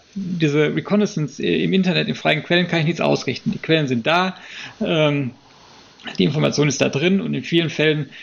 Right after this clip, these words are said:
kann ich nicht verhindern, dass sie da reinkommt. Also, dass die Zertifikate, äh, sichtbar sind, äh, das soll so, weil wenn, wenn da keiner drauf zugreifen wollte, wollte ich das Zertifikat nicht. Das, ähm, ist bei Design so. Ähm,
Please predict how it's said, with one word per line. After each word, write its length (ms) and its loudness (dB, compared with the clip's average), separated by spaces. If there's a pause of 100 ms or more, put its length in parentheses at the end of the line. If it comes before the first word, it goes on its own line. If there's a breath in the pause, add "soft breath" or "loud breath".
(160 loud breath)
kann 140 2
ich 100 -2
nicht 120 -2
verhindern, 320 2
dass 120 -2
sie 80 -14
da 100 2
reinkommt. 540 0
Also, 180 -6
dass 140 -6
die 160 -4
Zertifikate, 1300 0 (160)
äh, 160 0
sichtbar 340 2
sind, 300 -2
äh, 240 2 (320)
das 140 2
soll 240 2
so, 280 0
weil 200 0
wenn, 240 0
wenn 140 -2
da 120 -2
keiner 260 0
drauf 160 -4
zugreifen 380 0
wollte, 200 2
wollte 160 0
ich 40 -10
das 80 -4
Zertifikat 500 -2
nicht. 300 -6
Das, 240 -6
ähm, 540 0 (260)
ist 160 -8
bei 140 2
Design 360 2
so. 220 -2 (580 loud breath)
Ähm, 480 2